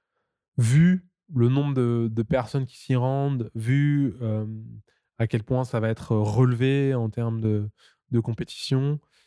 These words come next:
et vu, euh, le fait que c'est la première course de l'année,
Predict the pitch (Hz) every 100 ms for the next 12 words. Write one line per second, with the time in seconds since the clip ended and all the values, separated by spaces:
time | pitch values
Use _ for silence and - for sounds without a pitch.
0 | _ _ - 113 104 120 135 131 113 104
1 | 104 101 95 117 - 107 - 104 101 101
2 | 98 95 98 104 - - - - _ _
3 | _ _ - - _ _ - 120 113 123
4 | 123 - 120 120 117 110 113 180